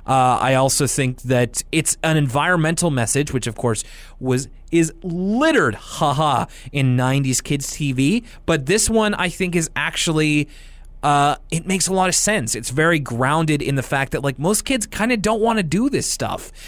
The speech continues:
But when you get down to it and you put in the work, then you'll see the results. If you really want things to change,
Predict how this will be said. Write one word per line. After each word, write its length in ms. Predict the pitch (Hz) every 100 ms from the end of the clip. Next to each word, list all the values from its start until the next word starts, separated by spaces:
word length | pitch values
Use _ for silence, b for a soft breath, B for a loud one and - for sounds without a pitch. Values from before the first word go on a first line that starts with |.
| B
But 120 | 151
when 220 | 151 165 160
you 100 | 143
get 280 | 175 160
down 360 | 143 147 165 170
to 300 | - 165 156
it 200 | 135 - b b -
and 160 | 131 127
you 60 |
put 240 | 113 165 160
in 140 | 143
the 80 | 117
work, 440 | 135 247 127 - b b
then 160 | 143 156
you'll 120 | 156
see 200 | - 131
the 120 | 113
results. 520 | 107 107 170 139 -
If 120 | 120 117
you 120 | 117
really 200 | 170 220
want 220 | 190 170
things 200 | 180 156
to 100 | 143
change, 400 | - 180 143